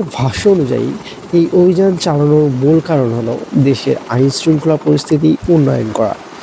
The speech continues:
সাধারণ মানুষকে সন্ত্রাসী কার্যক্রম থেকে রক্ষা করা এবং অপরাধীদের বিচারের আওতায় আনা। চলুন এবার জানি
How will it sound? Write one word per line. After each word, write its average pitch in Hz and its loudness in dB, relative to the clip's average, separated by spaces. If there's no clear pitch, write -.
সাধারণ 139 0
মানুষকে 143 -2
সন্ত্রাসী 156 0
কার্যক্রম 175 0
থেকে 180 0
রক্ষা 143 -2
করা 170 0
এবং 131 0
অপরাধীদের 135 0
বিচারের 120 -2
আওতায় 113 0
আনা। 110 -2
চলুন 247 2
এবার 190 4
জানি 131 -2